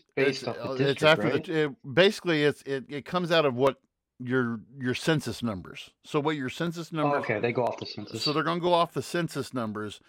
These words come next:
Speaker 2: and it's gonna be based upon how, you know, how, how they're going to be drawn up. And then when they say discriminatory, they're going back to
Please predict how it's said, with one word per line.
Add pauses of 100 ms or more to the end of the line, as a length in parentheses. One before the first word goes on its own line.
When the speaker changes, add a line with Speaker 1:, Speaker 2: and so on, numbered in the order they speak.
(300)
Speaker 2:
and
it's
gonna
be
based
upon (640)
how, (800)
you
know, (1120)
how,
how
they're
going
to
be
drawn
up. (120)
And
then (300)
when
they
say
discriminatory,
they're
going
back
to